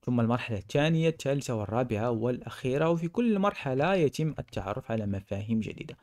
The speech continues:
إذا كانت هذه المرحلة الأولى، سيكون هناك دروس أخرى إن شاء الله سنتعرف من خلالها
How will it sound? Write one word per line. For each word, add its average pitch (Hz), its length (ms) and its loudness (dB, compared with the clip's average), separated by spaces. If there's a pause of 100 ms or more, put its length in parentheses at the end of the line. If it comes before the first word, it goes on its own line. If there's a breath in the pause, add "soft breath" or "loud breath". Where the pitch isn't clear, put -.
(560 soft breath)
إذا 151 80 -6
كانت 220 220 6
هذه 190 260 6
المرحلة 160 540 4
الأولى، 147 600 4
سيكون 135 420 -2
هناك 107 340 -2
دروس 104 520 -4
أخرى 113 340 -4
إن 98 60 -6
شاء 95 120 -6
الله 147 160 -2
سنتعرف 135 1000 -4
من 123 220 2
خلالها 107 520 -2